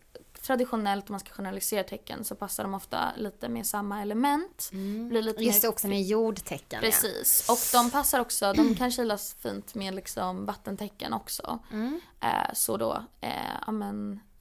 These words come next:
Speaker 1: med kräftan och skorpionen och med fisken.
Speaker 2: Kan det vara då att liksom jordtecknet är lite rationellt och
Speaker 1: Ja.
Speaker 2: sen så är den andra lite mer, vattentecknen är lite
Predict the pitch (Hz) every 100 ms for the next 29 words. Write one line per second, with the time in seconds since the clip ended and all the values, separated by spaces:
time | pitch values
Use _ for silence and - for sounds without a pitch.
0 | - 214 208 214 - - 76 - 113 -
1 | - 214 202 214 233 233 240 233 226 240
2 | 214 208 226 - - 208 208 202 202 196
3 | 180 170 - - 175 - 180 180 180 180
4 | 185 180 - 170 175 165 170 170 - 165
5 | 143 165 175 160 - 180 175 139 - 175
6 | - 233 226 208 - - 175 160 165 160
7 | 160 165 165 151 - 170 165 160 156 160
8 | 160 160 156 160